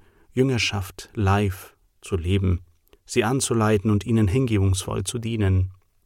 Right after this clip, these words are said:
Es scheint so etwas wie eine Schallmauer zu geben, die unsere Gebete nicht überwinden können, wenn es um wohnungslose Mitbürgerinnen und Mitbürger geht.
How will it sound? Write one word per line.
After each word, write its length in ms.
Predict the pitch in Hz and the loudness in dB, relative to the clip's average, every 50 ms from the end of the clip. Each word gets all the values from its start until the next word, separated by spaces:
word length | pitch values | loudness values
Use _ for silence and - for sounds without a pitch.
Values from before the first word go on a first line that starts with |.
| _ _ _ _ _ - | _ _ _ _ _ -12
Es 140 | - - | -6 -2
scheint 200 | - 123 123 135 | 0 0 0 0
so 100 | - - | 0 0
etwas 300 | - 123 - 143 131 - | -2 -2 -2 -2 -4 -2
wie 120 | - 135 - | -2 -2 0
eine 160 | 123 123 117 | 2 0 2
Schallmauer 580 | 98 - - 110 104 104 107 107 107 123 135 135 | 0 0 2 2 2 4 4 4 4 2 0 -2
zu 160 | - - 151 | -2 -4 -4
geben, 300 | 139 147 151 156 156 160 | -4 -2 -4 -2 -2 -2
die 120 | 135 135 | -2 0
unsere 340 | - 131 117 107 117 107 104 | 0 2 2 2 2 0 0
Gebete 400 | 104 104 92 101 104 95 - 104 | 0 0 0 2 0 2 4 4
nicht 200 | 107 104 - - | 2 2 2 -2
überwinden 560 | 123 117 123 117 110 113 127 - - 104 95 | -2 0 0 2 2 0 -2 0 0 0 0
können, 400 | 92 - 101 101 104 104 110 107 - - - - - - - - _ _ - | 0 2 2 2 4 2 0 -2 -4 -10 -20 -20 -20 -20 -20 -20 _ _ -8
wenn 280 | 107 98 104 107 110 | -4 0 2 4 4
es 340 | - - 117 101 92 - - - | 2 2 -2 -4 -4 -6 -10 -6
um 240 | - 104 104 101 92 | -2 0 2 2 2
wohnungslose 840 | 95 98 110 127 127 110 95 92 - - 104 101 104 104 98 - 98 | 2 2 2 2 2 2 2 0 0 -2 -2 0 0 0 0 2 2
Mitbürgerinnen 840 | 92 110 113 - - - 117 107 104 101 104 98 98 98 98 95 95 | 2 2 0 -2 -6 -2 0 0 2 2 2 2 4 4 6 6 6
und 200 | 92 90 92 - | 4 4 2 0
Mitbürger 500 | 117 113 - - - 92 87 90 90 87 | -4 -4 -4 -6 -6 -4 -2 -2 -2 -2
geht. 400 | 92 87 87 85 - - - | 0 -2 -2 -2 -4 -8 -18